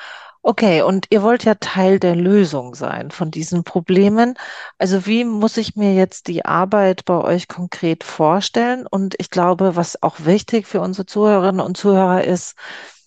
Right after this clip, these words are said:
es gibt ja Angebote von euch, die ihr kostenlos zur Verfügung stellt. Und natürlich wollt ihr ja auch von irgendwas leben und Geld verdienen.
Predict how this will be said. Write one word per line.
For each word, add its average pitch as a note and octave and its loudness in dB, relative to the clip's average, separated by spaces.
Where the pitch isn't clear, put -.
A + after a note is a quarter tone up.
es - -8
gibt G3+ 0
ja F3 2
Angebote F#3+ 0
von F3+ -4
euch, F3 -2
die - -12
ihr D#3 -2
kostenlos G#3 -4
zur G#3 -6
Verfügung G3 -4
stellt. F3 0
Und F3+ -6
natürlich F#3 2
wollt F3 0
ihr E3+ 2
ja E3 2
auch F#3+ 0
von G3 -2
irgendwas G3 -4
leben G3 0
und F3 -10
Geld G3+ 2
verdienen. G3+ -6